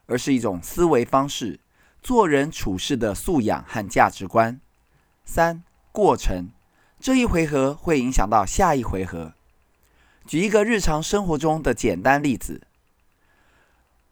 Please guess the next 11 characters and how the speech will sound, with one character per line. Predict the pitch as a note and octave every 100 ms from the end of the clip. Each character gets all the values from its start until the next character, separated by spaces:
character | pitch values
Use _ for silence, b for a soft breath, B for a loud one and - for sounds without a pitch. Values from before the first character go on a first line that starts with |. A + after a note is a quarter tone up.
| _
我 | D#3+ F3
儿 | A3
子 | - F#3 C#3
有 | G#2+ B2
时 | A#2 -
候 | C#3 C#3+
早 | A2 A2
上 | G2+ C3+
看 | B2 C#3+
卡 | - E2+
通， | G#2+ G#2+ G#2